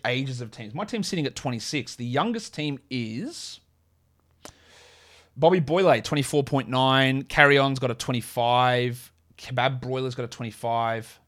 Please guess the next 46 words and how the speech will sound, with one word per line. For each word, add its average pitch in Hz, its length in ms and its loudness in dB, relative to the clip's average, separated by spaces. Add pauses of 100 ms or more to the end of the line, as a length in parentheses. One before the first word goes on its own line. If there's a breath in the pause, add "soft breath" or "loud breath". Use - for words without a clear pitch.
(840)
I'm 151 40 -8
about 190 140 2
the 143 60 -8
fifth - 880 -6
youngest 127 500 -4
team. 113 360 -8 (520 soft breath)
Hey, 139 120 0
Mister 135 240 -4
White's 123 360 -2
at - 80 -16
twenty-six, 127 540 -8
and 123 60 -6
I'm 117 40 -6
at - 80 -12
twenty-six - 440 -8
point 117 240 -10
two. 147 340 0
Is 120 80 -8
that 120 140 -2
a - 20 -6
dog? 113 220 0
Twenty-six 113 380 -6
point 104 260 -10
one. 98 300 -10 (500 soft breath)
Pat 165 220 2
Williams 151 380 0
at 143 100 -6
one 143 160 -4
twenty-nine. 139 680 -2
I 110 40 -2
like 123 280 2
it. 127 500 0
I 117 60 -4
don't 127 160 2
like 123 140 0
Pat 135 180 2
Williams, 143 380 -2
but 120 100 -2
I 113 40 0
like 120 240 0
the 120 100 0
upside 107 360 0
of 104 120 -6
a 95 40 -10 (180)
play 107 380 -2
there. 101 360 -2